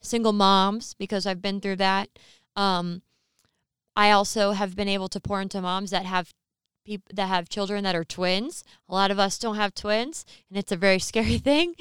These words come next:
I can promise you that. So I've been able to really work on these things. Um, it's been a really awesome experience. And because I gave it over and was able to surrender these things over to God, I was really able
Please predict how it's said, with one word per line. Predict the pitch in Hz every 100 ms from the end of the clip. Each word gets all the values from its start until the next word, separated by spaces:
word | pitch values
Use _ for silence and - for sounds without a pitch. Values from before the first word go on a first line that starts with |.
| - -
I | 196
can | 202
promise | 185 220 233 226
you | 220
that. | 233 262 - - _ _
So | 254 226
I've | 214
been | 214 233
able | 254 247
to | 247 233
really | 247 247
work | 196 220 294 220
on | 180
these | 180 170 -
things. | - - 190 - - _ _ _ -
Um, | 214 196 175 170 - _ _ _ _ _ _ _
it's | 233 214
been | 277
a | 285
really | 226 269 277
awesome | 254 240 240 233
experience. | 220 - 214 226 196 180 196 -
And | 220 202 190 180 _ _ _ _ _ _
because | 247 226 - 262 262 254 -
I | 208 208
gave | 175 214 240
it | 214 -
over | 214 262 202
and | 185 185
was | 185 180 196
able | 220 208
to | 196
surrender | 185 190 165 214 294 349 247 165 170 190 _ _ -
these | 220 208
things | 220 208 196
over | 202 196
to | 190
God, | 170 185 254 190 190 - _ _ _ _ _ _
I | 208
was | 208 196
really | 208 240 240 233
able | 202 214 202 180 170 160